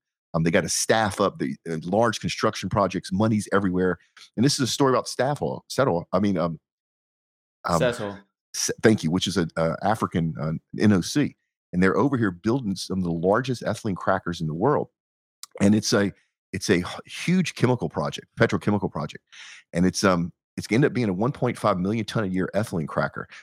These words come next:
Speaker 1: which will basically triple the, um, Statoil's, um, Sasol, uh, uh, uh, petrochemicals productions here in the U S. And it's, um, you know, huge, I think it's twelve billion dollar a year project.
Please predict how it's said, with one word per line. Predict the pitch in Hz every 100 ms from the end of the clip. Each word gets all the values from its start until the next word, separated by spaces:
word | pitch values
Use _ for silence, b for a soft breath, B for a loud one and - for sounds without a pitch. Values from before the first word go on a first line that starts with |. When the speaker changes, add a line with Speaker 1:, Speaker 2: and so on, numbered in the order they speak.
| _
Speaker 1:
which | 92 -
will |
basically | 85 110 - 90
triple | - - 131 - 87 - _ _
the, | 78 73 -
um, | 78 76 -
Statoil's, | - 104 98 90 80 - _ -
um, | 87
Sasol, | 82 - 113 - 95 85 - _ _ _ -
uh, | 78 - -
uh, | 76 - _ _ _ _ -
uh, | 80
petrochemicals | 120 107 - 98 87 -
productions | 85 95 104 - -
here | 90
in | 80
the |
U | 80 90
S. | 85 - B B B B B B -
And | 101
it's, | 101 -
um, | 104 92 87 -
you | 113
know, | 85 85 -
huge, | - 143 139 120 - 104
I | 82
think | 87
it's | 78
twelve | - 104 110 87
billion | 98 104 98
dollar | 92 95 92
a |
year | 92
project. | 87 95 95 92 87